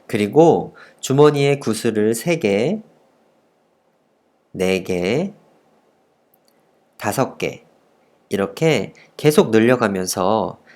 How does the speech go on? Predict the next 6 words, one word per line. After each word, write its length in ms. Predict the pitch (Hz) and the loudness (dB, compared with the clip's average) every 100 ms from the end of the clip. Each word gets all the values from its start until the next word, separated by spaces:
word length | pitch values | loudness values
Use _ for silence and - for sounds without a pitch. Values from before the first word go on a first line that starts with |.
| _ - | _ -12
개수가 480 | - 101 - 113 110 | -6 -4 -2 2 2
어떻게 600 | 90 - 123 - 90 98 | 2 -2 -4 -4 -10 -8
변하는지 840 | - 95 95 92 90 - 156 104 - | -6 -4 -6 -8 -10 -6 -4 -6 -10
살펴보는 640 | - 185 190 143 98 90 | -4 -2 0 -2 -4 -6
거야. 140 | 92 - - _ _ _ _ _ _ _ _ _ _ - _ _ - - - - | -10 -12 -14 _ _ _ _ _ _ _ _ _ _ -20 _ _ -20 -20 -20 -10
이렇게 640 | 92 95 - 165 120 87 | -6 -4 2 2 2 -2